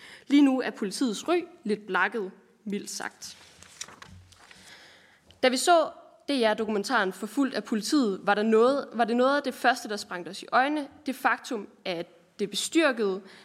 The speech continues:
den bekymring, vi havde ført fra andre forsvarsadvokater, øh, som nævnt, øh, på den konkurrerende kanal T V to. Det er selvfølgelig ikke gået vores næse forbi, at D R-dokumentaren satte fokus på flere elementer end selve den uafhængige politiklagemyndighed.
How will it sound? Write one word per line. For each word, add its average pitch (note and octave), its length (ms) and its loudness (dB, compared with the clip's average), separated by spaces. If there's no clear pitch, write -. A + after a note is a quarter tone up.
den F3+ 140 0
bekymring, C4+ 560 0
vi G3 40 0
havde A#3 300 0
ført A#3+ 340 0
fra - 200 -8
andre A3 260 0
forsvarsadvokater, A#3 960 -2
øh, F#3+ 180 0
som A3+ 180 0
nævnt, B3+ 420 2
øh, E3+ 260 -4
på - 160 -4
den E3+ 140 -4
konkurrerende G3+ 540 -2
kanal G3+ 340 -4
T F#3 120 -14
V F#3 40 -12
to. - 300 -12
Det - 20 -4
er B3 60 -2
selvfølgelig C#4+ 420 2
ikke C#4+ 140 0
gået A#3 180 0
vores G3 220 -4
næse C4 240 2
forbi, C4+ 420 -2
at G#3 160 -6
D - 20 -2
R-dokumentaren G#3+ 760 0
satte G3+ 220 -6
fokus C4 300 -2
på - 120 -6
flere D4 420 0
elementer A#3 360 -2
end G#3+ 180 -6
selve G#3+ 300 -4
den G3 240 -4
uafhængige A3 560 0
politiklagemyndighed. A#3+ 960 0